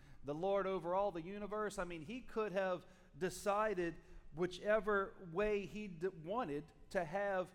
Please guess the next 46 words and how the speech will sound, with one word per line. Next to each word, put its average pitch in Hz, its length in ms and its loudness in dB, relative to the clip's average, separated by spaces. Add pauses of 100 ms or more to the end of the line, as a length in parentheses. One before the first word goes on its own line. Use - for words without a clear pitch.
(540)
people 220 380 -2
either 165 240 0
accessible 220 680 -4
to 220 120 -6
him, 220 320 -4 (220)
not 180 300 0
accessible 220 580 -6
to 208 80 -6
him. 214 340 -6 (360)
He 208 120 -4
could 208 220 0
have 185 120 -2
been 190 240 -2
ruling, 208 520 2
as 160 180 -2
many 208 200 -8
times 202 360 -4
we 175 120 -6
think, 202 380 -6
on 170 140 -4
a 147 40 -6
hill 196 420 -2
far, 202 240 0
far 196 300 -2
away 214 360 -2
with 190 180 -6
a 151 40 -8
big 190 260 -4
old 180 300 -2
moat 208 260 -2 (140)
filled 202 320 -4
with 175 200 0 (380)
alligator 208 600 4
gars 202 720 4
and 160 120 -2
everything 196 560 0
else. 190 280 0
And 147 80 -6
I 147 60 -4
did 165 200 -4
make 165 200 -4
Christine 165 440 -8
eat 165 140 -6
some 147 120 -8
alligator 143 480 -2
yesterday. 143 560 -2